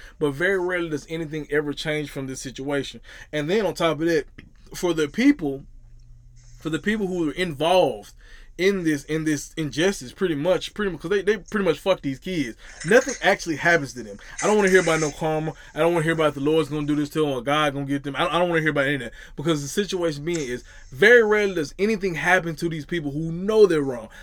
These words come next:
The detective and the, the D A in this situation knew for a fact they didn't have enough evidence to, um, <clears throat> to get these guys, to get, to, to even put this on them.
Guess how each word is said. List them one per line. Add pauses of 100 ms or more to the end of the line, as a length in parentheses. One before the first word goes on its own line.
(100)
The
detective
and
the,
the
D
A
in
this
situation (260)
knew
for
a
fact
they
didn't
have
enough
evidence (320)
to,
um, (100)
<clears throat>
to
get
these
guys, (220)
to
get,
to,
to
even
put
this
on
them.